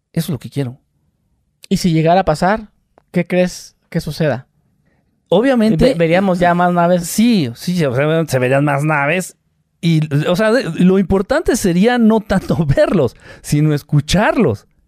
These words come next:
Speaker 1: Y ya no tanto escucharlos, sino entenderlos. Y ya no tanto entender el mensaje, aplicarlo.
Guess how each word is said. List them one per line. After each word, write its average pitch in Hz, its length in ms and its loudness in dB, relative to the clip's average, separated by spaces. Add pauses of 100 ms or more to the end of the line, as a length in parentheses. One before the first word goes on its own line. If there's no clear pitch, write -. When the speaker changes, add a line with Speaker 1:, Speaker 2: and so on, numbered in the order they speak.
(560)
Speaker 1:
Y 147 80 0
ya 208 140 2
no 240 100 2
tanto 220 240 0
escucharlos, 185 720 0 (140)
sino 131 320 0
entenderlos. 120 960 0 (760)
Y 170 140 4
ya 185 100 2
no 247 140 2
tanto 240 240 2
entender 185 340 2
el 180 100 2
mensaje, 143 540 0 (920)
aplicarlo. 117 880 -4